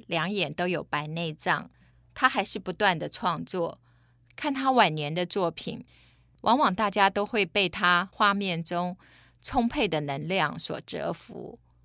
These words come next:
这点也是跟他当初所提到的，你要去面对一个外在的事物，你必须找出他内在精神所在，也就是所谓的内美。这一点事实上跟印象派画家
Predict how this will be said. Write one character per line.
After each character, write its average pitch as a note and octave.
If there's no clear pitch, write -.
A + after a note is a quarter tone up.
这 D4+
点 G3+
也 F3
是 -
跟 G#3+
他 A3
当 G#3
初 A3
所 D#3+
提 -
到 E3
的， -
你 G3
要 C4
去 C#4
面 B3+
对 G#3+
一 F#3
个 F#3
外 G3
在 F3
的 D#3
事 F3+
物， E3
你 F#3
必 A#3
须 A#3
找 F#3+
出 F3+
他 G3
内 G3+
在 E3+
精 F3
神 D3+
所 -
在， -
也 E3+
就 G3+
是 G3
所 F#3+
谓 F3
的 -
内 F3+
美。 -
这 C#4+
一 C4
点 F3+
事 G#3+
实 F#3+
上 F#3+
跟 F#3+
印 A3
象 G3+
派 F#3+
画 F3
家 D#3+